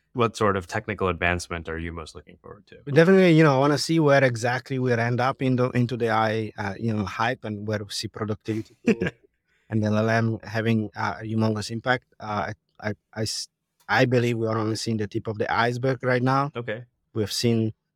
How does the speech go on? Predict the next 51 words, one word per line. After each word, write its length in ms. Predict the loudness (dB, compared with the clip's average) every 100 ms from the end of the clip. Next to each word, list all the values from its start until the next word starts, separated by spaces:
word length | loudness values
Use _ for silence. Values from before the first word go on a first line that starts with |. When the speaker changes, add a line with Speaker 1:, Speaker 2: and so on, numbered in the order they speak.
| _ _ _ _ 2
Speaker 2:
I 100 | 6
never 220 | 8 6
seen 340 | 4 0 2
a 120 | 2 0
technology 540 | -2 0 2 2 2
move 180 | 0 0
so 160 | -2
fast, 460 | -2 -2 0 0 -2
right? 140 | -6
Every 280 | -2 0 0
day 340 | -2 2 4 4
I 60 |
go 140 | 4 0
on 100 | 0
Twitter 400 | -4 -2 -2 0
and 200 | -2 -4
I 60 |
see 200 | -6 -8
something, 500 | -6 -6 -6 -6 -4
somebody, 400 | -4 -2 -2 -4 -12 _ _ -6
something 380 | -4 -2 0
new, 240 | 2 2 2
a 60 |
new 120 | 0 2
paper 460 | 2 2 0 -2
or 140 | -4 -6
a 40 |
new 160 | -10 -10
discovery 500 | -10 -8 -6 -6 -6
or 80 |
something 360 | -6 -4 -2 -2
that, 120 | -2 -4
like, 240 | -8 -8 _ _ _ _ _ -6
uh, 120 | -4 -4
it's 200 | -8 -2
mind 260 | 0 0 2
blowing 280 | 0 2
how 140 | 0 -2
fast 400 | -4 -4 -4 -6
we're 100 | -4
moving. 540 | -2 0 0 -2 -6 -6
So 220 | -2 2
that's 220 | 2 2
excited 400 | 0 0 -2 -2
me. 220 | -6 -8 -6
I've 220 | -2 4
been 140 | 6
in 160 | 6 2
startup 580 | 0 2 2 0 -4 -4
for, 220 | -6 -6
for 240 | -4 -6